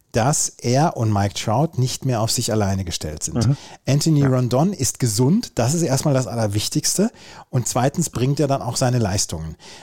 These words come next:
Speaker 1: Ähm, Hunter Renfroe könnte noch ein bisschen mehr dazu beisteuern, auch Taylor Ward könnte noch ein bisschen mehr dazu beisteuern,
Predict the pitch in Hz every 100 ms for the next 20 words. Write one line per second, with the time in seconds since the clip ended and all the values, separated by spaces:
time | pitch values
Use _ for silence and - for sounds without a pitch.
0 | - - 123 139 - 160 156 139 196 -
1 | 190 175 156 151 139 139 139 135 123 123
2 | 131 160 160 165 156 165 - 170 170 202
3 | - 131 135 139 208 - 123 110 107 139
4 | - 170 156 151 156 - 151 143 156 156
5 | 156 - 147 151 - 165 180